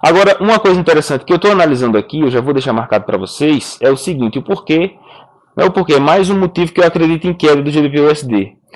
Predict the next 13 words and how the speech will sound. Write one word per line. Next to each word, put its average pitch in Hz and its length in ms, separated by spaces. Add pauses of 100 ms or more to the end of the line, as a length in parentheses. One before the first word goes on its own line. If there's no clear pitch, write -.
(420)
O 151 120
padrão 160 360
que 160 120
eu 156 40
tenho 151 240
ensinado 135 460
muito 156 420
aqui 127 220
tá 175 300
se - 200
repetindo 160 680
nesse 156 340
par. - 480